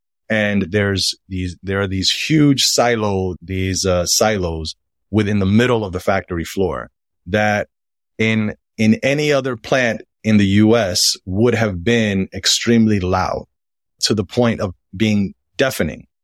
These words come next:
But in this particular plant, it was actually dead quiet. And what was brought to my attention and to the attention of others is that the reason why it was dead quiet was because the workers in the plant made the decision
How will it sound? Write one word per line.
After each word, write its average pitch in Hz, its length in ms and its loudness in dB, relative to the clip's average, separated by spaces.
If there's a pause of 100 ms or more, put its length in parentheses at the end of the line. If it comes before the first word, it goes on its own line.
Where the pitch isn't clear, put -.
(340)
But 113 120 2
in 107 180 4
this 160 200 2
particular 98 460 -2 (100)
plant, 104 320 -2
it 104 80 -6
was 101 220 -4
actually 107 420 0
dead 92 320 -2
quiet. - 380 -4 (760)
And 117 480 0 (280)
what 113 320 2
was 113 260 2
brought 123 440 0
to 120 340 2
my 101 220 2
attention - 500 -2
and 98 120 0
to 98 100 -6
the 90 40 -2
attention 101 380 -2
of 92 100 0
others 110 380 0
is 95 100 -2
that 101 140 -2
the 92 80 -2
reason 123 460 2
why 110 180 2
it 95 80 -4
was 92 180 -6
dead 90 220 -2
quiet 120 480 0
was 92 180 -6
because 98 300 -6
the 92 120 -4
workers 98 460 -2
in 90 100 -4
the - 220 -18
plant 147 300 0 (720)
made 113 300 0
the 113 60 0
decision 110 600 2